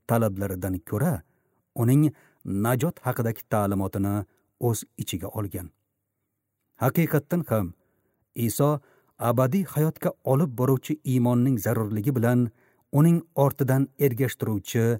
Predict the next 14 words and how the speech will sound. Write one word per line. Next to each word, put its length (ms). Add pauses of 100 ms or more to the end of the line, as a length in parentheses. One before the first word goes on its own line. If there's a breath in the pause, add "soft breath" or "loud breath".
(320 loud breath)
va 120
shogirdi 540
bo'lishga 420 (120)
olib 280
keladigan 400
xizmatning 640 (480 soft breath)
kerakligi 560
orasidagi 540
farqni 440 (220)
belgilaydi. 640 (920)
Shunday 420
qilib, 320 (460)
shogird 440
tushunchasining 640